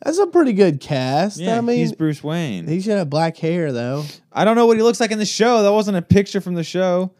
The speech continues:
Speaker 1: That's a pretty good cast, though.
Speaker 2: Deathstroke. Oh, Jason Todd and Dick Grayson.
Speaker 1: Yeah.
Speaker 2: That's cool.
Speaker 1: Yeah, they were in season two. They always talk about Batman. Batman's never there.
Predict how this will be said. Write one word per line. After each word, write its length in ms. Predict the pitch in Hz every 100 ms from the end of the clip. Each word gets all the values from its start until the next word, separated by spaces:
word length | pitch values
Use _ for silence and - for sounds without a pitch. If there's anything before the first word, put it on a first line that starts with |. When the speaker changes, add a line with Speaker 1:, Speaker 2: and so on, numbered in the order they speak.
| _ _
Speaker 1:
That's 220 | 175 202
a 60 | 262
pretty 220 | 285 262
good 220 | 196 143
cast, 420 | - 127 117 113 -
though. 160 | 143
Speaker 2:
Deathstroke. 640 | 143 135 160 160 170 170 160 -
Oh, 180 | 208 208
Jason 360 | 147 180 185 196
Todd 240 | 202 202
and 220 | 131 185
Dick 140 | 196 160
Grayson. 600 | 131 120 127 147 165 180
Speaker 1:
Yeah. 320 | 123 117 117 127
Speaker 2:
That's 180 | - 156
cool. 420 | - 131 117 139 139
Speaker 1:
Yeah, 220 | 113 110
they 180 | 117 120
were 100 | 127
in 140 | 123
season 380 | - 113 113 110
two. 280 | 110 104 107 _ _ _ _ _ _ _ _ -
They 100 | 151
always 220 | 180 160
talk 220 | 165 160
about 240 | 160 156 127
Batman. 420 | 135 120 123 110
Batman's 400 | 123 120 117 107
never 200 | 117 113
there. 340 | 104 107 98